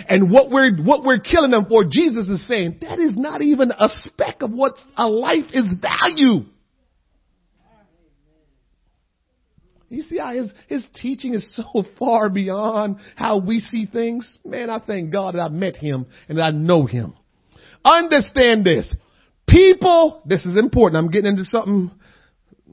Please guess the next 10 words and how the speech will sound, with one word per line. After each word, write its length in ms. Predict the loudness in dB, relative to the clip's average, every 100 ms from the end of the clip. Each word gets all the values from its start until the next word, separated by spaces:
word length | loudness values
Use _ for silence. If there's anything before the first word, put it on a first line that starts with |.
| -20 -8
little 280 | 2 4 6
bit 180 | 4
deeper 280 | 2 0 0
now. 300 | -2 -4 -16 _ _ _ _ _ _ _ _ _ 0
People 560 | 6 6 6 2 2
being 300 | 2 2 2
lost, 920 | 2 2 2 0 -4 -14 -20 -20 -20 _ _ _ _ _ _ _
separated 880 | -10 2 2 6 4 6 4 2 0
from 220 | 0 2
God, 400 | 2 2 -2